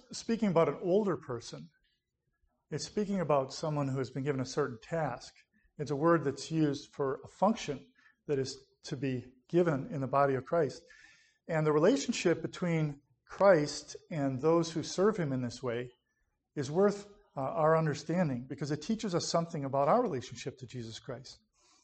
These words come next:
And so, if we were to look at these verses, we could, we could, uh, see that they handle three questions. Who is addressed, verse one? What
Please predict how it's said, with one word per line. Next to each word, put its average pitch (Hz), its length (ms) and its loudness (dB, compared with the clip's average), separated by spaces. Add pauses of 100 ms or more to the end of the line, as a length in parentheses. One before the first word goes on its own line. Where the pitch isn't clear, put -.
(340)
And 135 100 -4
so, 165 540 6 (500)
if 165 140 -2
we 208 80 2
were 185 100 8
to 190 40 6
look 247 160 8
at 180 80 -2
these 175 140 2
verses, 165 360 4
we 151 140 0
could, 143 260 -2 (100)
we 160 100 -10
could, 143 240 -4 (140)
uh, 143 280 -4
see 196 300 2
that 147 180 2
they 147 140 2
handle 170 300 2
three 202 260 -2
questions. 143 680 -2 (760)
Who 202 340 6
is 151 160 -2
addressed, 147 540 2
verse 139 300 -8
one? 147 400 0 (1400)
What 190 480 10